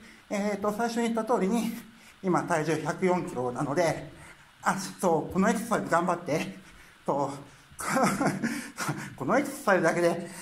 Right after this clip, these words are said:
あの、一点五キロ落ちるかどうか、なんとも言えないんだけどさ、そう、今日一日やっぱ結構動いてるので、明日の朝にはなんとか、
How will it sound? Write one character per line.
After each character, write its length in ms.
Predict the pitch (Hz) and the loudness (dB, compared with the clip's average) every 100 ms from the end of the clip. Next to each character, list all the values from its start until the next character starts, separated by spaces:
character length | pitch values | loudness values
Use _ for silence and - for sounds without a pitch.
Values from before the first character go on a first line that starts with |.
| - | 0
あ 160 | 175 170 | 2 4
の、 180 | 151 | 2
一 140 | 190 - | 0 0
点 160 | 185 | 0
五 100 | 170 | 2
キ 80 | 180 | 2
ロ 100 | 156 | 2
落 100 | 156 | 2
ち 60 | 151 | 0
る 40 | |
か 80 | 175 | 0
ど 120 | 160 | 2
う 20 | |
か、 260 | 147 135 135 | 4 4 4
な 140 | 175 | 2
ん 60 | 202 | 2
と 80 | 233 | 4
も 60 | |
言 80 | 233 | 4
え 40 | 277 | 4
な 80 | |
い 20 | 233 | 4
ん 20 | |
だ 80 | 139 | 2
け 60 | |
ど 80 | - | 0
さ、 160 | 147 - - - - - - - | 0 -2 -6 -14 -16 -18 -18 -2
そ 220 | 202 151 | 0 0
う、 80 | 151 | 0
今 100 | 240 | 0
日 60 | 170 196 | 0 0
一 80 | 190 | 2
日 80 | 190 | 0
や 60 | |
っ 20 | - | -2
ぱ 100 | 180 | 0
結 120 | 196 | 2
構 140 | 156 | 2
動 140 | 160 240 | 4 2
い 40 | |
て 60 | 143 | 2
る 60 | |
の 100 | 123 | 0
で、 440 | 151 160 147 - - - - - | 4 4 2 -4 -12 -18 -16 0
明 80 | 175 | 0
日 280 | 190 - 220 | 0 2 4
の 100 | 233 | 4
朝 180 | 233 | 4
に 80 | 196 | 2
は 60 | 165 | 6
な 120 | 190 | 4
ん 40 | 190 | 4
と 60 | |
か、 120 | 160 | 2